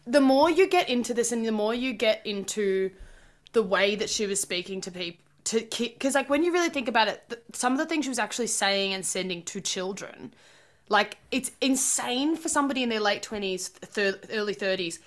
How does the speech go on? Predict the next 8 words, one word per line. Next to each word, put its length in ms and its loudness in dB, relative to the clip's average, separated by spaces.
to, 120 -2
like, 260 0
be 120 -4
having 540 -2
multiple 540 -2
relationships 760 -4
with 280 -4
kids 680 -6